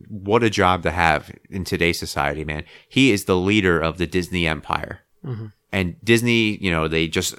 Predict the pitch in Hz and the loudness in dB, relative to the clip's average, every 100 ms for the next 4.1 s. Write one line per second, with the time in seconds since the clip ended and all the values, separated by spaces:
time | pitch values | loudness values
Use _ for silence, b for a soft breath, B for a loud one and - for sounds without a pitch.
0 | - 87 90 - 101 107 110 104 98 92 | -14 -8 -4 2 2 0 -4 -2 -2 0
1 | 92 90 80 85 101 95 101 90 85 - | 0 0 -4 -4 -2 -2 -2 0 -2 -4
2 | 92 85 82 82 90 82 - 98 - 107 | -4 -4 -6 -4 -2 -2 -2 -6 -2 -2
3 | 101 101 - 92 - 82 80 82 73 - | 0 -2 -2 -2 -2 -2 0 0 -4 -6